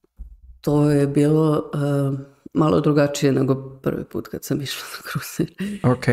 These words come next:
Speaker 1: Jer na kruzeru, ako se neko zarazi, to je mnogo fatalnije
Speaker 2: Holy shit, da.
Speaker 1: nego da si na kopnu.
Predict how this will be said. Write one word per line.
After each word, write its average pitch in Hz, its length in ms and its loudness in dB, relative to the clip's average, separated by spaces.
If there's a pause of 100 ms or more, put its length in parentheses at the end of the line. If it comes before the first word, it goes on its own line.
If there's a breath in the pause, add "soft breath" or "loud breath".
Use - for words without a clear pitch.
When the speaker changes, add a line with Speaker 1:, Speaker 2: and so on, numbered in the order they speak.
(160)
Speaker 1:
Jer 143 400 2
na 139 280 -2
kruzeru, 170 760 0
ako 147 300 -2
se 143 180 -4
neko 139 300 0
zarazi, 165 680 -2 (180)
to 143 220 -2
je 139 220 -2 (140)
mnogo 151 600 -2
fatalnije 143 760 0 (140)
Speaker 2:
Holy 120 520 4
shit, - 520 4
da. 143 360 6
Speaker 1:
nego 135 320 4
da 135 380 -2 (200)
si - 220 -10
na 139 120 -4
kopnu. - 380 -8